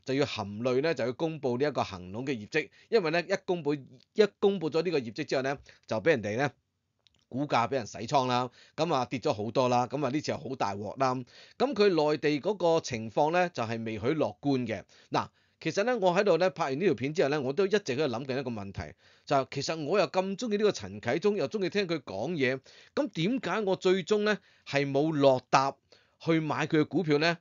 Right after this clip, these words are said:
反而呢，就係喺高位嘅時候呢，就全身而退。如果唔係嘅話呢，今日呢，就真係成副都係屎啦噉樣。噉點解會噉樣呢？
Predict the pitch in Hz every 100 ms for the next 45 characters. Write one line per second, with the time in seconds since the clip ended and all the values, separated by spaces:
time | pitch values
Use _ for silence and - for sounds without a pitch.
0 | _ _ _ 131 190 175 143 185 160 135
1 | 123 117 160 - 196 156 160 120 123 151
2 | - - 117 104 175 123 98 131 113 98
3 | 110 180 185 110 120 127 151 135 170 160
4 | 139 117 143 107 139 147 101 98 98 -
5 | 117 127 117 113 - 101 135 113 107 127
6 | 127 - - - - 240 185 214 214 190
7 | 165 185 185